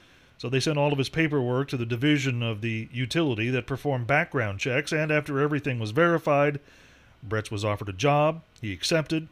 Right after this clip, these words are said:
He was given an I D badge and a hard hat and sent to work as a turbine engineer at the power plant. He averaged a hundred and forty-two thousand dollars of salary every year over the course of six years,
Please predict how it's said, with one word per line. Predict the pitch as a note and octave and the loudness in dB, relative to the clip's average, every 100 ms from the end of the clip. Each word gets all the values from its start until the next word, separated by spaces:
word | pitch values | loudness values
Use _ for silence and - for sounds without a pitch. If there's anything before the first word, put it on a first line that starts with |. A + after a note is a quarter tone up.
| - | -10
He | |
was | G#2 G#2 | -8 -4
given | C3 A#2+ | -2 -2
an | A#2+ | -4
I | C3 C#3 | -2 0
D | C3+ C#3 D3+ | 0 0 0
badge | C#3 C#3 C3+ | 2 2 2
and | B2 | -2
a | G#2 | -2
hard | F#3 F#3 | 0 2
hat | D#3 F3 D#3+ | 2 0 0
and | E3+ | 0
sent | D3 G#3 | 2 2
to | G#3 | 4
work | D#3+ C3+ C#3 - - - - | 4 4 2 -6 -20 -10 0
as | C#3 C3 | 0 2
a | |
turbine | C#3+ - G#3+ F3+ F3 F#3 | 0 6 6 6 2 2
engineer | F3+ F3 D3+ D#3+ C3+ A#2 | 0 2 2 2 2 2
at | C3 - | 0 -2
the | |
power | B2+ F#3 D#3+ | -2 2 2
plant. | B2 C#3 G2+ - _ _ _ - | 2 -2 -4 -8 _ _ _ -10
He | B2+ D3+ | -4 0
averaged | G3+ G3 C#3 A2+ C3 C#3+ - _ _ _ _ | 2 2 0 0 -2 -6 -12 _ _ _ _
a | - | -4
hundred | F#3 E3+ C#3+ | 0 0 -2
and | B2+ | -2
forty-two | E3+ D#3+ C3+ D#3+ C#3+ | 0 0 0 -4 -2
thousand | D3+ D3 B2+ A#2+ | 0 0 0 0
dollars | C3+ C#3+ B2+ A2+ | 2 2 0 -2
of | A#2 G2+ - | -4 -6 -10
salary | - D#3 D#3 A#2+ A2 B2 | -2 2 2 2 0 0
every | C3+ C#3 B2+ | 0 2 0
year | C#3 C#3+ B2 | 0 0 0
over | B2 A#2 | -2 -4
the | |
course | A2 C3+ - | -4 -4 -4
of | F#2+ | -6
six | - C3 - | -4 -4 -4
years, | A#2 A2 D3+ | -2 -2 -2